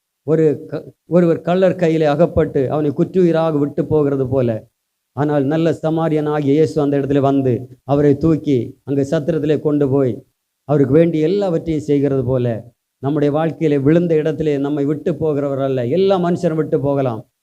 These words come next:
எல்லாரும் கைவிடலாம், எல்லாரும் ஒதுக்கலாம், எல்லா உலகத்தாரும் நம்மை விட்டு கடந்து போகலாம்.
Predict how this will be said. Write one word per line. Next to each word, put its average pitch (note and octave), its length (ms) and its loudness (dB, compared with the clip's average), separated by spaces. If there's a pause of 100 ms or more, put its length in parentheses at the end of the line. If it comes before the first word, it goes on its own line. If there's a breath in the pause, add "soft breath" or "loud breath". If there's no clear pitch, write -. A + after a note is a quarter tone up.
(160)
எல்லாரும் F#3 440 6
கைவிடலாம், D#3+ 640 0
எல்லாரும் G3 420 4
ஒதுக்கலாம், D#3+ 500 2 (200)
எல்லா G#3+ 320 4
உலகத்தாரும் F#3+ 560 0
நம்மை F3 160 -2
விட்டு D#3 160 -2
கடந்து D#3+ 340 0
போகலாம். D3 400 0